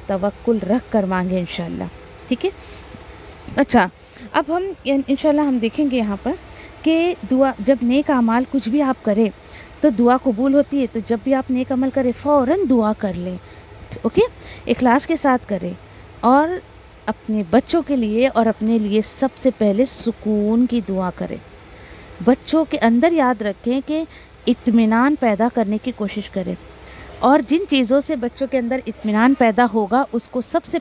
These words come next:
पहले priority दें। For example, बच्चे को अगर भूख लगी तो आप उसके खाने का इंतज़ाम करें, बच्चे को अगर शादी की ज़रूरत है तो आप उसकी शादी का इंतज़ाम करें। जब बच्चे इत्मीनान में रहेंगे तो इंशाल्लाह कभी कोई गलती नहीं करेंगे,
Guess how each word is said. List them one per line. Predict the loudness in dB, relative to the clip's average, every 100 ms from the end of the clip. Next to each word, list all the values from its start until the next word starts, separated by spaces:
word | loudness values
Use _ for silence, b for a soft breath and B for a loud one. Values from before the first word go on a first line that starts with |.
| -4 -2
पहले | 0 0
priority | 0 2 2 2 0 -2 -2
दें। | -4 -6 -14 B B B 0
For | 2 2
example, | 0 -2 0 0 0 -8 B B -2
बच्चे | 0 0
को | 0
अगर | 0 -2
भूख | -2 -2 -2
लगी | -2 -4
तो | -4 -4
आप | -4 -4
उसके | -2 -2
खाने | 0 0 0
का | 2
इंतज़ाम | 2 0 -4 -4 -4
करें, | -6 -8 -8 -12 -20 B B B -4
बच्चे | -2 0 0
को | 2
अगर | 2 0
शादी | 0 0 0 0
की | 0
ज़रूरत | 2 2 2 0
है | 0
तो | 0
आप | 0 -2
उसकी | -4 -2
शादी | 0 -2 0
का | 0
इंतज़ाम | 0 -2 -4 -4 -4
करें। | -6 -8 -10 -12 B B B 0
जब | 2
बच्चे | 2 2 2
इत्मीनान | 2 0 0 0
में | 0
रहेंगे | 0 0 -2
तो | -2 -2
इंशाल्लाह | -2 -2 0 0
कभी | -2 -2
कोई | -2 0
गलती | 0 0 0
नहीं | 2 0 0 0
करेंगे, | 0 -2 -2 -6 -10